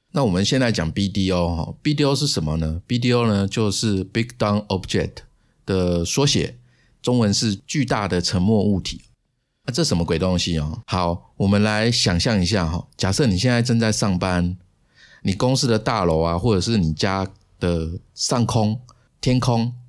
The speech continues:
啊，突然出现了一个巨大的不明物体哦，黑麻麻的，体积呢看起来有，呃，大概一千个台北一零一这么大哦，加起来这么大，甚至超过五千个小巨蛋那么大。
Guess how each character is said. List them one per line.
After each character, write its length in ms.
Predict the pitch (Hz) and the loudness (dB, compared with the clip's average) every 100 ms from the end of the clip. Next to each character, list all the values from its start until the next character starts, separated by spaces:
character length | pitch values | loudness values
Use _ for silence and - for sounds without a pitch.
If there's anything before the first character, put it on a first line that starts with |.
| - | -10
啊， 80 | 107 | -2
突 120 | 147 | 0
然 160 | 131 117 | 2 2
出 160 | 135 | 2
现 200 | 120 143 | 2 2
了 100 | 107 | 2
一 40 | 101 | 2
个 120 | 98 | -2
巨 260 | - 127 | -2 -2
大 240 | 107 127 90 | 0 -2 -2
的 320 | 90 76 80 - _ | -4 -6 -8 -14 _
不 120 | - 110 | -4 0
明 220 | 90 92 | 2 2
物 140 | 104 | 0
体 240 | - - - | -2 -8 -10
哦， 60 | - - | -14 -4
黑 180 | 120 | 0
麻 220 | 110 104 95 | 2 2 0
麻 200 | 87 85 | -2 -4
的， 120 | - - _ - - - | -6 -14 _ -20 -20 -6
体 140 | 113 | -2
积 200 | 104 185 | 0 2
呢 200 | 190 139 | 2 2
看 280 | 135 - 151 | 0 0 0
起 140 | 117 | 2
来 100 | 98 90 | 0 2
有， 440 | 92 82 80 87 - _ - _ - | 2 0 -2 -6 -10 _ -20 _ -4
呃， 500 | 101 101 95 95 104 | 0 2 2 0 -2
大 100 | - | -4
概 100 | 156 - | -6 -4
一 60 | 202 | -4
千 460 | - - 190 185 | -2 0 2 2
个 280 | 147 113 101 | 4 4 2
台 320 | - - 113 | 0 -2 0
北 120 | 110 90 | 0 0
一 160 | 110 | 2
零 180 | 98 92 | 2 2
一 160 | 95 90 | 2 2
这 80 | |
么 80 | 98 | 0
大 400 | 80 101 - - _ | -2 -4 -8 -18 _
哦， 180 | - - - | -12 -12 -8
加 160 | - 117 | -4 -2
起 160 | - | 0
来 80 | 85 | -2
这 120 | 80 | 0
么 80 | 101 | 0
大， 280 | 87 85 - | -2 -4 -8
甚 160 | - 123 | -4 -4
至 100 | 127 | -2
超 240 | 120 123 | -2 -2
过 140 | 120 123 | 0 0
五 160 | 92 | 0
千 200 | 90 120 | 0 2
个 80 | 117 | 2
小 140 | 90 82 | 2 -2
巨 180 | 107 | -2
蛋 140 | 104 98 | 0 0
那 80 | 92 | 0
么 80 | |
大。 260 | 85 90 - | -2 -4 -6